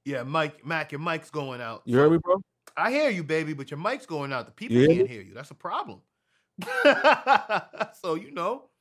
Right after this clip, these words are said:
Speaker 2: I bet we good. We good. We good. We good.
Speaker 1: There we
Speaker 2: We
Speaker 1: go.
Speaker 2: good.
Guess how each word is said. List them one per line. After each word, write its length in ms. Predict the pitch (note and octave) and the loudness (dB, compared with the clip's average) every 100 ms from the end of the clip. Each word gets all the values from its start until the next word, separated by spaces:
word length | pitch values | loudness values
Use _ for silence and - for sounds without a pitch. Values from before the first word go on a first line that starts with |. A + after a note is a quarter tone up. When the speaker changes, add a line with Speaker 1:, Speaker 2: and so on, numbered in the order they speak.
| _ - | _ -2
Speaker 2:
I 160 | B2 | 2
bet 180 | B2+ C#3 | 6 6
we 80 | C3 | 4
good. 200 | D3+ C#3+ | 6 6
We 80 | D4 | 4
good. 180 | C#4+ - - - | -2 -4 -4 -12
We 100 | E3 - | -12 2
good. 160 | - D3+ | 4 4
We 80 | D3+ | 0
good. 140 | C3 | 2
Speaker 1:
There 80 | B2+ | 2
we 80 | D3 | 2
Speaker 2:
We 20 | |
Speaker 1:
go. 200 | A2 | -2
Speaker 2:
good. 80 | B2 | -8